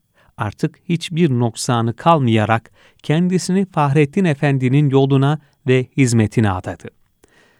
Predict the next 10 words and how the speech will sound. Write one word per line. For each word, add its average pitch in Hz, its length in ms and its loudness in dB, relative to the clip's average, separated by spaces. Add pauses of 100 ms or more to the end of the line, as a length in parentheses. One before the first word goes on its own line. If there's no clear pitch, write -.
Zafer 180 400 -2
Efendi, 113 640 0
musikiye 135 720 2
olan 120 460 2
ilgisi 120 580 0
Fahrettin 131 560 0
Efendi'ye 147 680 0
biatından 143 640 2
sonra 135 460 0
artmıştı. - 580 -6